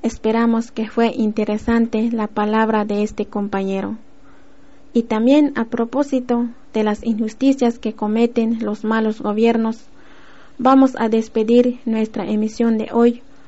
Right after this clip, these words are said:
con una canción que habla de uno de los métodos que tiene el gobierno de Estados Unidos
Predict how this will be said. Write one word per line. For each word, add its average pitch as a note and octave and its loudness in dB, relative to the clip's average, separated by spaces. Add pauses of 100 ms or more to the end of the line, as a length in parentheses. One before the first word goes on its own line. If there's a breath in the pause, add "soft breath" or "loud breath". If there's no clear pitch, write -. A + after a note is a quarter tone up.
(180 soft breath)
con A#3+ 4
una C4+ 4
canción B3 0
que A#3 -4
habla A#3 2
de A3 -4
uno A#3+ 4
de A3 -2
los G#3 -4
métodos A3+ -2
que G#3 -2
tiene A3+ 0
el G#3+ -2
gobierno A3 0
de G3+ -2
Estados G#3+ -2
Unidos A3+ 2